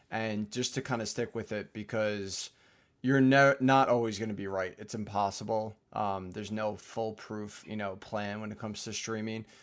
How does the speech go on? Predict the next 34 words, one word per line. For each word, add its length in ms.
So 320
even 320
if 220
it 200
starts 440
off 280
bad, 360
just 260
kinda 220
stick 320
with 240
it 260
because 580
I 80
can't 240
tell 200
you, 240
like, 320
you 60
know, 120
I 140
track 480
my 160
streaming, 640
um, 260
for, 380
for 160
my 160
website 560
and 80
my 120
Twitter 300
account. 440
And, 360